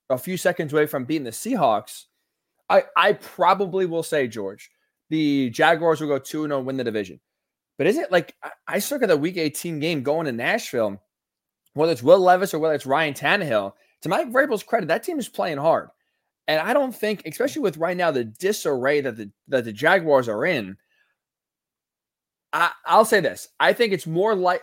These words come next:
there's more of a chance they lose now than I thought this time last week.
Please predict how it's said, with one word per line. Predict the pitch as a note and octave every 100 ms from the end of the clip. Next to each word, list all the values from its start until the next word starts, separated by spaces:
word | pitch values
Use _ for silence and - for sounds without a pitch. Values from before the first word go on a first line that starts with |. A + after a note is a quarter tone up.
| D3+
there's | F#3 G3 D#3+
more | E3 G#3+
of | A#3+
a |
chance | G#3+ - F#3+ E3+
they | F3
lose | D#3+ C#3+ D#3+ D3+ B2
now | C3 C3+
than | A#2 A#2+
I | C3
thought | C3 B2+
this | B2 -
time | A2+ G2+
last | F2+ -
week. | -